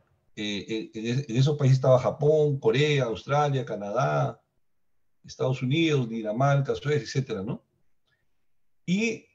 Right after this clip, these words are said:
eh, había una cosa que la experiencia de unos cuarenta años en estos países,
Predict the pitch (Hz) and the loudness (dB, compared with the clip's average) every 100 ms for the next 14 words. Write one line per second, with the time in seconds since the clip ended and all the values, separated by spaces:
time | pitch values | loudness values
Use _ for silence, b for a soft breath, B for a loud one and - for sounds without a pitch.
0 | - 135 131 - - 123 170 185 175 190 | -6 -4 -4 -8 -2 0 0 0 -2 -2
1 | 165 139 - 110 107 110 117 - 123 131 | -2 -4 -4 -6 -6 -4 -4 -2 -4 -2
2 | 175 175 - 151 131 101 98 98 113 147 | 0 -2 -2 0 0 -2 -8 -8 -4 -4
3 | 147 - 117 143 151 156 170 151 127 120 | -4 0 0 2 0 2 2 2 -2 -2
4 | 131 151 147 156 131 - 226 - _ | -2 -2 -2 0 0 -4 -10 -12 _